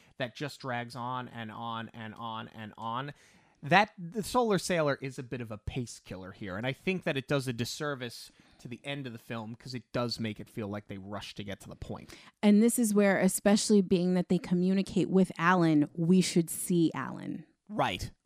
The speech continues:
Speaker 1: But instead what we get is, uh, Flynn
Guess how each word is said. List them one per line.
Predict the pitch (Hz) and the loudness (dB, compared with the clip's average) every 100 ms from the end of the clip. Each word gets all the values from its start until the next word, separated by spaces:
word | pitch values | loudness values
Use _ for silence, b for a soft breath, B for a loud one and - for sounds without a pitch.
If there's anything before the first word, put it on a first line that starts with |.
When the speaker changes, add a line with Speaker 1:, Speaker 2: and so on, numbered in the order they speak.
| _ _ _ _ _ _ _ _ _ - - - | _ _ _ _ _ _ _ _ _ -20 4 10
Speaker 1:
But | 196 143 - _ - | 10 10 0 _ -4
instead | 143 - - 220 175 | -2 0 4 6 6
what | 165 | 2
we | 147 | 2
get | 123 127 117 - b b b | 2 2 2 -2 b b b
is, | - 135 131 123 120 - - b b b b | 2 6 6 4 0 -6 -12 b b b b
uh, | 135 117 | 4 6
Flynn | - - 202 190 147 143 | 2 4 6 6 4 0